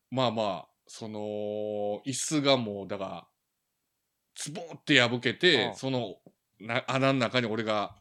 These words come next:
Speaker 2: 一人落とし穴みたいになって、
Speaker 1: <laughs> おう。
Speaker 2: ケツから行って、
Speaker 1: おう。
Speaker 2: だからみんなもうね、「大丈夫か？」ってなると思ったら、
Speaker 1: おう。
Speaker 2: もうゲラゲラ笑って、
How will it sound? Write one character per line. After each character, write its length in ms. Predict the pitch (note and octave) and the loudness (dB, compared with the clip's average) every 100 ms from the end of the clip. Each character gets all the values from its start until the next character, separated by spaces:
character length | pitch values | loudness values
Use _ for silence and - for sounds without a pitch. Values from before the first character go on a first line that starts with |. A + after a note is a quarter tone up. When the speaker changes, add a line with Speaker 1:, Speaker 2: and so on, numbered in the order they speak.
| _ | _
Speaker 2:
一 300 | - - C#3+ | -6 2 4
人 400 | C#3 C#3 C3+ C#3 _ _ _ _ _ | 6 6 4 0 _ _ _ _ _
落 100 | A2+ | -10
と 100 | - | -6
し 160 | A#2 C3+ | -2 0
穴 200 | A2 G2 | 0 -2
み 100 | G2 | -6
た 120 | G2 | -8
い 40 | F#2 | -8
に 60 | |
な 80 | F2+ | -10
っ 20 | - | -16
て、 220 | - E2+ | -12 -10
Speaker 1:
<laughs> 40 | - | -8
お 160 | B2 | -8
う。 40 | G#2 _ _ _ | -10 _ _ _
Speaker 2:
ケ 160 | - B2+ | -8 -8
ツ 140 | - | -6
か 120 | - | -6
ら 120 | G2 F#2+ | -4 -4
行 120 | G2+ | -8
っ 40 | _ - | _ -8
て、 300 | G2+ D#2+ - | -6 -6 -14
Speaker 1:
お 280 | - B2+ G#2 | -12 -10 -10
う。 40 | - _ _ _ - | -14 _ _ _ -12
Speaker 2:
だ 100 | G2+ | -10
か 40 | |
ら 0 | |
み 200 | F#2+ G#2 | -8 -6
ん 160 | A#2 A#2 | -4 -4
な 180 | G#2+ G2 | -6 -8
も 1000 | G2+ G2+ G2 G2 G2 G2 G2 G2 G2 G2 | -8 -6 -6 -4 -4 -4 -4 -4 -4 -6
う 20 | |
ね、 240 | G2+ B2 B2 | -4 -2 -4
「大 320 | B2 C#3 E3 | -4 -6 -6
丈 160 | E3+ - C#3 | -10 -12 -14
夫 60 | C3+ | -12
か？」 360 | - - - - | -10 -10 -12 -14
っ 140 | A#2+ - | -14 -10
て 120 | G#2+ | -8
な 140 | G#2+ | -6
る 100 | A2 | -6
と 120 | A#2 | -6
思 160 | G2+ G2 | -6 -6
っ 100 | F2+ | -10
た 80 | - | -2
ら、 80 | D3+ | 0
Speaker 1:
お 240 | A#2+ F#2+ _ _ _ _ _ _ _ _ | -2 -6 _ _ _ _ _ _ _ _
う。 20 | |
Speaker 2:
も 200 | G2+ G2 | -12 -12
う 60 | G2+ | -12
ゲ 140 | - A#2+ | -8 -4
ラ 280 | C#3+ F3 | 0 2
ゲ 180 | F3 D#3 | 4 4
ラ 120 | A2+ | 4
笑 240 | G2+ G#2 G2 | 2 0 -2
っ 40 | |
て、 280 | - E3+ F3+ | -2 -2 -2